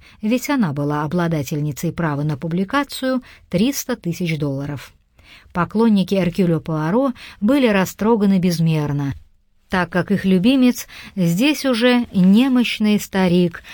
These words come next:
скрючившийся от боли в суставах. Особенно душераздирающей была последняя страница,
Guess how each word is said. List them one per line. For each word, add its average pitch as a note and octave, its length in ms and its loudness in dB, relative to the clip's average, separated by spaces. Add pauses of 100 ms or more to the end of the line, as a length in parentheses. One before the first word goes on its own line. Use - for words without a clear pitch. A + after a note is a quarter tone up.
скрючившийся G3 960 0
от D#3+ 100 0
боли E3+ 280 2
в D#3+ 60 -4
суставах. D#3 720 -4 (280)
Особенно B3 760 2
душераздирающей G3 1040 0
была F3+ 260 0
последняя G3 540 0
страница, G3+ 720 0